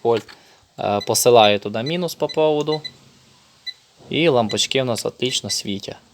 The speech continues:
Повний накал. Все, ребята, проблема у нас у блоку управління двигателя.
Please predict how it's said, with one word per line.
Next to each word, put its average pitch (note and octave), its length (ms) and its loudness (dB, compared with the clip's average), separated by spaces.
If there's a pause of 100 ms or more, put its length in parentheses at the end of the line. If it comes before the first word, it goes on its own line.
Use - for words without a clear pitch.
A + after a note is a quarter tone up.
Повний A#2 340 -2
накал. G2 400 -2 (920)
Все, F3 300 6
ребята, B2 360 6
проблема D3+ 480 2
у D3+ 40 0
нас C#3 240 -2
у - 20 -6
блоку B2 320 0
управління A#2 440 -2
двигателя. G#2+ 540 -2